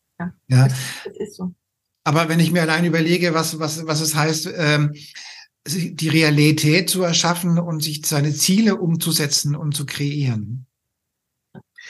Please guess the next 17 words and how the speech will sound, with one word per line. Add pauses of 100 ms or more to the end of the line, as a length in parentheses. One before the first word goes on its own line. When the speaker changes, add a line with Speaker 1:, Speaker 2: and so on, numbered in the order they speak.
(180)
Speaker 1:
Übrigens
auch
ein
ph-,
quantenphysikalischer
Prozess. (400)
Also
das
finde
ich
auch
immer
super
spannend. (480)
Dass,
ähm,
also